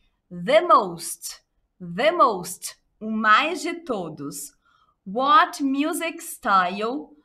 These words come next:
do you like the most? Aí você fala assim, "I like esse e esse the most." Se for um só, tudo bem. I like pop the most.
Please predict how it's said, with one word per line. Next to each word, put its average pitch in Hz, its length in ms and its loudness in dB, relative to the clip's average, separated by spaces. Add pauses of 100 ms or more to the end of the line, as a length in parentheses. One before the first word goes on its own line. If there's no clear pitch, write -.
(160)
do 233 260 -4
you 480 240 -2
like 214 600 -2 (280)
the 196 280 -2
most? 240 680 -2 (640)
Aí 208 140 2
você 269 240 -4
fala 294 240 -2
assim, 196 560 -8
"I 415 280 0
like 254 540 2 (420)
esse 185 720 -4 (400)
e 208 300 -8 (180)
esse 320 340 -8 (520)
the 180 320 0
most." 247 580 -2 (220)
Se - 180 -12
for 392 220 -4
um 339 100 -4
só, 285 320 2
tudo 392 300 -6
bem. 247 360 -2 (340)
I 453 220 2
like 247 400 0 (120)
pop 285 840 -4 (180)
the 226 140 -2
most. 190 680 -6